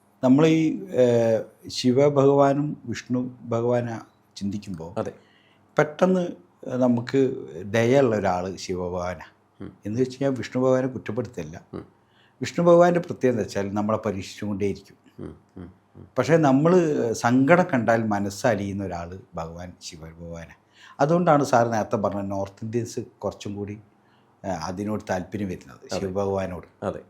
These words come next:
Speaker 1: ബോലോ അവിടെ അങ്ങനെ. കാരണം എന്താ വെച്ചാല് ഈ, അതായത് ഈ നമ്മള് കേട്ടിട്ടുണ്ടാവും, ഈ പുരാണത്തിൽ ഈ കണ്ട അസുരന്മാർക്ക് മുഴുവൻ അനുഗ്രഹം കൊടുത്തത് ശിവഭഗവാനാ.
Speaker 2: ശരി.
Speaker 1: വിഷ്ണു ഭഗവാൻ ഒരാൾക്കും കൊടുത്തിട്ടില്ല.
Speaker 2: ഉം, ഉം.
Speaker 1: അതായത് ഈ ശിവഭഗവാൻ കൊടുത്തത്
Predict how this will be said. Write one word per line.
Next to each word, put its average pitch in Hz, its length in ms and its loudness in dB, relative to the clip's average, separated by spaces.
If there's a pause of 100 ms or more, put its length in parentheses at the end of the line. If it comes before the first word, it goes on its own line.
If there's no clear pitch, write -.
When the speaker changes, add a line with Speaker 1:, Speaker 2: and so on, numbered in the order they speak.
(180)
Speaker 1:
ബോലോ 101 400 -2 (280)
അവിടെ 110 160 4
അങ്ങനെ. 123 240 4
കാരണം 123 200 4
എന്താ 151 100 2
വെച്ചാല് 156 320 4 (180)
ഈ, 131 240 -6 (100)
അതായത് 165 320 2
ഈ 165 180 -4 (120)
നമ്മള് 147 420 4 (200)
കേട്ടിട്ടുണ്ടാവും, 120 540 -2 (580)
ഈ 170 420 0 (240)
പുരാണത്തിൽ 143 540 4
ഈ 135 180 2
കണ്ട 135 180 2
അസുരന്മാർക്ക് 127 720 0
മുഴുവൻ 113 500 -2
അനുഗ്രഹം 104 440 0
കൊടുത്തത് 110 340 -2
ശിവഭഗവാനാ. 101 640 0 (360)
Speaker 2:
ശരി. 98 200 -2 (180)
Speaker 1:
വിഷ്ണു 139 280 0
ഭഗവാൻ 147 300 10
ഒരാൾക്കും 113 400 2
കൊടുത്തിട്ടില്ല. 98 600 -8 (140)
Speaker 2:
ഉം, 85 40 -18
ഉം. 85 60 -18 (320)
Speaker 1:
അതായത് 170 400 6
ഈ 175 640 0
ശിവഭഗവാൻ 156 640 8
കൊടുത്തത് 156 640 6